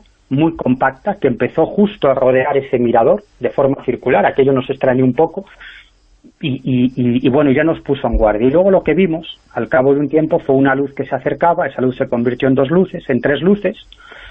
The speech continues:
Eh, eh, desde luego era un objeto volador, lo perdimos de vista porque esa columna de niebla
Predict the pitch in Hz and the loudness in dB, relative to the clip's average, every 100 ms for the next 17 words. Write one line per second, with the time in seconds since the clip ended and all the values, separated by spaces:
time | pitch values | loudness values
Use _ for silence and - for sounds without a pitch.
0 | - _ _ _ _ _ _ 165 143 127 | -20 _ _ _ _ _ _ -2 0 -2
1 | 131 143 143 127 120 139 139 135 127 135 | -2 -4 -4 -2 0 2 2 0 -2 -2
2 | 139 135 147 175 202 - 135 131 139 131 | 0 2 4 4 2 -2 -4 0 0 0
3 | 156 147 156 156 175 - 117 117 110 127 | 0 2 2 0 0 -2 -2 -2 -2 -2
4 | - 139 - 131 131 139 135 131 131 127 | -2 -4 0 0 2 0 0 0 2 0
5 | 120 - - 123 151 160 117 104 | -2 -8 -8 0 2 2 0 -6